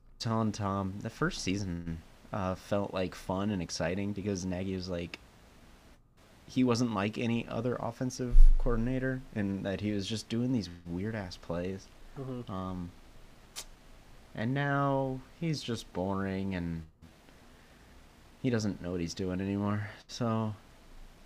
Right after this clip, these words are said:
Speaker 1: I think Nagy's probably on his way out, which is fine with me.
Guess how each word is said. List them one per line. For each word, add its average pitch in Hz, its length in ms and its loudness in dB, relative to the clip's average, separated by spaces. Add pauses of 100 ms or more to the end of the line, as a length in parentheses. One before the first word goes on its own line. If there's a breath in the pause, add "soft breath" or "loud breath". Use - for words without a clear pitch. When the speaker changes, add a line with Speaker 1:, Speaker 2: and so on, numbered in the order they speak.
(300)
Speaker 1:
I 170 40 -4
think 160 200 2
Nagy's 107 400 0
probably 101 280 0
on 95 120 0
his 90 140 -4
way 82 180 0
out, 85 260 0 (180)
which 151 180 -2
is 110 100 -4
fine 98 260 -2
with 92 160 -6
me. 95 420 -6